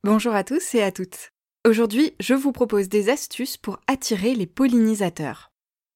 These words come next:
Les abeilles, les bourdons, les papillons, les mouches et les coléoptères sont absolument indispensables dans nos villes et nos jardins. Déjà,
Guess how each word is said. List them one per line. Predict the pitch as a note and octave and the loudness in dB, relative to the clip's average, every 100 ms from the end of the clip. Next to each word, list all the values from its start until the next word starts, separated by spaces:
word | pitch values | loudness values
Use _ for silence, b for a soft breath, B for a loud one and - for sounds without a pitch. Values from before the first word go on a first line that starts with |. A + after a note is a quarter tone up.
| - | -4
Les | F#3+ G3 G3+ | 2 2 6
abeilles, | A#3+ A3+ G#3+ G#3+ | 4 6 4 2
les | F#3+ F3 | 2 0
bourdons, | E3 C4 B3 G#3 G#3+ | 2 0 2 2 2
les | G#3+ E3 | 0 0
papillons, | G#3+ A#3 B3+ A3 G3 G#3+ | 0 0 0 -2 -2 -2
les | F3+ | -2
mouches | F3+ G#3 A#3+ - - F#3 | 0 2 0 -2 -6 -2
et | |
les | F3+ E3+ | -2 0
coléoptères | C4+ C4 G3 F3+ - G#3 D#4 - | 0 4 4 2 -2 -2 -2 -4
sont | A3+ A3+ | -4 -2
absolument | A3 - C4 B3 B3+ - _ | -2 -2 0 2 2 0 _
indispensables | B3+ C4+ B3+ C4 - G#3 - A#3+ G#3+ F#3 | 2 4 2 -2 -2 -4 0 0 0 -2
dans | G3 | -2
nos | F#3 | -4
villes | E3+ A3+ A3 | -2 0 2
et | |
nos | G3 G#3+ | 2 2
jardins. | G#3 F#3 F3 D3+ _ _ _ _ _ | 0 -2 -4 -6 _ _ _ _ _
Déjà, | G3 G#3+ A3 C4+ | 4 4 6 4